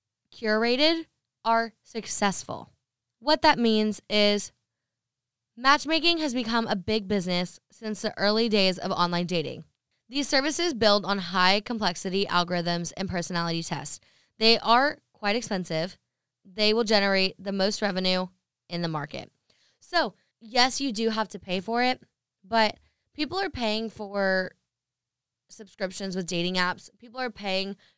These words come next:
for dates. People are willing to pay when it comes to meeting their person. So why invest in something that will just get you to come back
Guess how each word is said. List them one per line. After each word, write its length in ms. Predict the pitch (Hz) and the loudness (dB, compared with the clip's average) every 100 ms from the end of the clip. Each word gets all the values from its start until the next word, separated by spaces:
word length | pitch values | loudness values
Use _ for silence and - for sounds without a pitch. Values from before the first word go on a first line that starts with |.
| _ | _
for 120 | 214 | -10
dates. 460 | 180 180 180 - - _ _ - | -4 -2 -2 -4 -14 _ _ -2
People 180 | 330 | 4
are 120 | 392 254 | 4 4
willing 260 | 214 226 | 2 2
to 100 | 208 | -2
pay 300 | 175 165 180 | -2 0 0
when 120 | 185 | 0
it 120 | 160 123 | -4 -8
comes 460 | 165 160 160 - | -8 -8 -10 -16
to 420 | 170 165 160 156 160 175 | -18 -18 -18 -20 -20 -20
meeting 640 | 160 156 160 156 156 160 - _ _ - | -20 -16 -8 -4 -4 -6 -12 _ _ -6
their 200 | 160 151 | -4 -4
person. 640 | - 151 147 190 208 226 - _ _ _ _ _ | -6 -6 -2 2 2 0 -8 _ _ _ _ _
So 220 | - 262 | -2 0
why 520 | 214 226 254 285 302 - _ _ _ _ _ | 4 4 6 4 -2 -10 _ _ _ _ _
invest 680 | 254 233 202 196 185 - - _ - | -6 -2 2 2 0 -6 -12 _ -10
in 100 | 208 | -8
something 440 | 208 190 190 185 | -4 -4 -6 -4
that 180 | 180 - | -4 -4
will 160 | 180 175 | -10 -12
just 300 | 202 - _ _ _ _ _ _ _ 170 | -18 -20 _ _ _ _ _ _ _ _
get 280 | 214 220 240 | -2 -2 0
you 80 | 220 | -2
to 80 | |
come 260 | - 202 185 | -2 -4 2
back 400 | 175 214 247 | 4 4 2